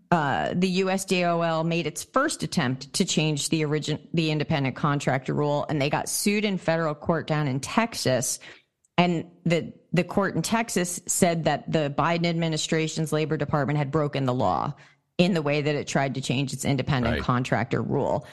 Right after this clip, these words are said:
Speaker 1: And the, um, the phrase on that one, I believe, was arbitrary and capricious.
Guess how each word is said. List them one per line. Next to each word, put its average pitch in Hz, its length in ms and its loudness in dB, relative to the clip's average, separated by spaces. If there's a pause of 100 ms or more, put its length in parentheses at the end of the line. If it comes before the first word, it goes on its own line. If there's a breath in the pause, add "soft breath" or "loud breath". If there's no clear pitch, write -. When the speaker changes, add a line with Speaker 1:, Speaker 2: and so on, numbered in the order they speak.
(340 loud breath)
Speaker 1:
And 160 400 2
the, 160 360 0
um, 139 480 0 (140)
the 170 120 2
phrase 190 360 2
on 175 160 2
that 170 200 2
one, 165 120 2
I 156 100 2
believe, 160 340 -2
was 160 140 0 (100)
arbitrary 165 840 0
and 160 180 0
capricious. - 1000 -2